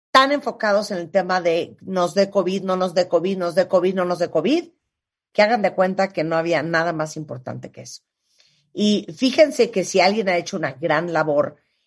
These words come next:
en estas épocas de pandemia, es Salud Digna, eh, que ha hecho una gran labor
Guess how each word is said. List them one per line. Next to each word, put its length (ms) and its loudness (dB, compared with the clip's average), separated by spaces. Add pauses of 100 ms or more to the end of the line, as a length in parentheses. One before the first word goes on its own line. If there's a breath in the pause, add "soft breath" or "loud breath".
(120)
en 200 -2
estas 340 -4
épocas 380 -2
de 80 0
pandemia, 720 -2 (320)
es 360 2
Salud 460 -4
Digna, 540 -8 (440)
eh, 520 -2 (160)
que 100 0
ha 120 8
hecho 520 4
una 240 -2
gran 240 2
labor 480 4